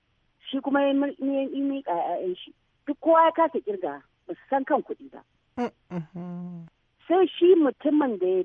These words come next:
Speaker 1: suka zo da shi, shi mai ɗan ilimin, shi ya musu bayanin kuɗin ma yanda ya musu bayani a kan ga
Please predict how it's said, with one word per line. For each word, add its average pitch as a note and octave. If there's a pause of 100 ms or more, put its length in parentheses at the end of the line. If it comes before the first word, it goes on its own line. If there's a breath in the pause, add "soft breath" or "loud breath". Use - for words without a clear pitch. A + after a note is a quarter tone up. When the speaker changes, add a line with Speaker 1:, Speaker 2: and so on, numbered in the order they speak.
(100)
Speaker 1:
suka A3
zo G3
da F#3
shi, E3
shi A3+
mai F#3
ɗan F#3
ilimin, F3
shi A3+
ya A#3
musu A#3
bayanin E3+ (640)
kuɗin C4 (140)
ma A3
yanda A#3+
ya G3
musu A3
bayani G3 (100)
a D#3+
kan G#3
ga E3